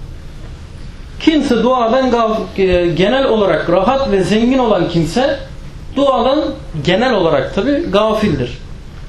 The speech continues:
Dolayısıyla dua da ibadet olduğu için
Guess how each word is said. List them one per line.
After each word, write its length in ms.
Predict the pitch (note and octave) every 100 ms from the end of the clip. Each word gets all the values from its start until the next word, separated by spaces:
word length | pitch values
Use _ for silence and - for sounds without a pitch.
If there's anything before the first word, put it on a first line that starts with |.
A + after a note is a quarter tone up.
| -
Dolayısıyla 760 | E3+ F#3+ C4 C#4 E4 D4+ G#3 E3
dua 320 | A#3 D#4 C4+
da 100 | D4+
ibadet 500 | B3+ A3 A#3+ C#4+ C4
olduğu 300 | B3 A#3+ D4+
için 480 | B3+ - D4+ E4+